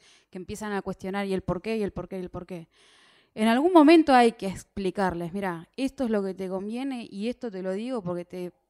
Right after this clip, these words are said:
te van a beneficiar en esto, esto y esto. Ahora, si hacés lo otro, no te va a funcionar. Y si no, rebenque, chi-", no, mentira. <laughs> Pero hay veces que tampoco hay que explicar todo, ¿sí? Hay veces que es, es,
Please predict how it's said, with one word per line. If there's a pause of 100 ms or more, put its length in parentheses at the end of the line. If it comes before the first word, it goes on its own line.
(120)
te
van
a
beneficiar
en
esto,
esto
y
esto.
Ahora, (520)
si
hacés
lo
otro, (200)
no
te
va
a
funcionar. (880)
Y
si
no,
rebenque,
chi-",
no,
mentira. (240)
<laughs> (400)
Pero
hay
veces
que
tampoco
hay
que
explicar
todo, (140)
¿sí?
Hay
veces
que
es, (160)
es,